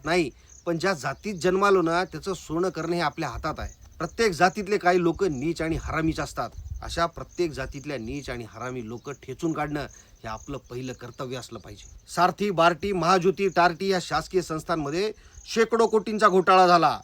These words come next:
हे लक्ष्मण हाके महाज्योतीला निधी विद्यार्थ्यांसाठी मागताय की खंडणी वसुलीसाठी? खंडणी वसुलीच्या रॅकेटमधून जवळच्या माणसाला वाचवण्यासाठी हाके महाज्योतीच्या निधीच्या विषयावर आरोप करताय. फुले, शाहू, आंबेडकरांच्या नावानं बहुजनांची पोरं उच्च शिक्षित व्हावी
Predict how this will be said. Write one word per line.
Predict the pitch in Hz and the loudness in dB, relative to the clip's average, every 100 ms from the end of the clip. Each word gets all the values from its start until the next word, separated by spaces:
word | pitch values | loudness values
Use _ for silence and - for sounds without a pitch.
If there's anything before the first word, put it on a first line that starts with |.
| _ - | _ -2
हे | 180 | 2
लक्ष्मण | 170 - 208 214 | 2 0 0 2
हाके | 190 165 208 | 2 2 0
महाज्योतीला | 185 185 185 196 202 196 | 2 0 0 -2 0 2
निधी | 175 165 196 202 - _ - | 0 0 -4 -6 -16 _ -16
विद्यार्थ्यांसाठी | 135 135 226 247 226 226 208 | -2 2 4 2 0 -2 0
मागताय | 202 185 170 180 196 | 2 2 4 4 2
की | 214 - | -4 -4
खंडणी | 196 214 240 | 0 0 2
वसुलीसाठी? | 233 240 226 214 190 196 - - | 0 0 -2 -2 -4 -6 -14 -8
खंडणी | 180 214 240 | -2 0 2
वसुलीच्या | 247 208 226 208 - 208 | 2 2 0 -2 2 2
रॅकेटमधून | 180 175 208 196 185 214 | 2 0 0 0 0 -2
जवळच्या | 160 180 190 202 | 0 0 0 -2
माणसाला | 170 170 175 185 | 0 -2 0 2
वाचवण्यासाठी | 170 160 - 175 170 165 143 180 | 2 0 -2 -2 -2 -6 -6 -6
हाके | 143 127 147 170 196 _ - - - | -6 -10 -6 -6 -6 _ -20 -20 -10
महाज्योतीच्या | 131 170 151 151 165 170 | -2 -2 -2 -6 -4 -4
निधीच्या | 135 135 147 165 | -4 -6 -4 -4
विषयावर | 135 131 147 143 127 | -4 -6 -4 -2 -2
आरोप | 143 156 | -4 -6
करताय. | 127 107 - - - - - | -10 -12 -14 -18 -18 -10 -2
फुले, | 180 220 208 | 4 6 6
शाहू, | 170 185 208 | 6 6 8
आंबेडकरांच्या | 180 190 196 190 196 196 175 | 6 6 2 2 0 2 2
नावानं | 165 180 175 196 | 4 4 2 0
बहुजनांची | 156 175 170 175 170 175 | -2 0 0 0 -2 -6
पोरं | 151 170 | -4 -4
उच्च | 139 135 220 | -4 -6 -2
शिक्षित | 185 185 214 196 | -2 -2 -4 2
व्हावी | 196 190 | 4 4